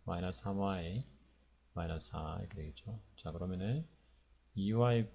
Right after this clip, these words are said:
이 와이 마이너스 삼 와이는 결국 이제 이쪽으로 넘어가면은 뭐가 되겠어요? 음, 이 마이너스 육이 되죠. 그죠?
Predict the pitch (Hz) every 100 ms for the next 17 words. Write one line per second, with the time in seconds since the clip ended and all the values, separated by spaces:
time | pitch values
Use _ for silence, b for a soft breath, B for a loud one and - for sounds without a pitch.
0 | - 95 92 104 117 120 110 95 92 92
1 | - 98 95 98 98 87 85 98 143 -
2 | - - _ _ _ _ _ _ _ _
3 | _ - 92 95 90 92 90 107 104 92
4 | 98 104 101 90 82 82 82 87 - 90
5 | 107 - B B B B B - 92 90
6 | 90 90 - 104 104 110 110 120 - 95
7 | 90 101 - 113 113 110 87 80 80 98